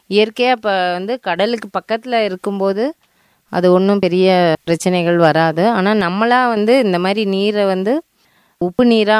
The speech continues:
மாத்திருக்கோம், நம்மளோட improper மேனேஜ்மெண்ட்டுன்னு அப்பயே அவர் சொன்னார் இல்லையா. அது மாதிரி நிறையா இப்ப அதுக்காக தான் வந்து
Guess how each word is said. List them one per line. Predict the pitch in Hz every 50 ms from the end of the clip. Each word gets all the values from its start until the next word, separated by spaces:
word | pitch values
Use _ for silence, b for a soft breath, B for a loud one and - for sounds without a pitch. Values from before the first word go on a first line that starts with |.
| 208
மாத்திருக்கோம், | 208 185 175 180 196 196 - 233 220 208 170 - 160 147 151 - - -
நம்மளோட | - 160 160 165 165 165 165 160 160 165 160
improper | 165 170 170 - 196 190 175 175 180 180 175 170
மேனேஜ்மெண்ட்டுன்னு | 160 156 160 170 170 165 160 165 160 160 160 160 180 170 175 165
அப்பயே | 147 - 175 170 175 170
அவர் | 160 156 151 151
சொன்னார் | - 165 156 160 160 156
இல்லையா. | 156 165 175 180
அது | 170 160 160
மாதிரி | 170 180 190 220 220 196
நிறையா | 185 175 175 185 196 220 247 254 - b b b b b
இப்ப | b b b 196
அதுக்காக | 180 180 196 196 - 240 226 220 220
தான் | 220 240 247 240
வந்து | 220 208 208 240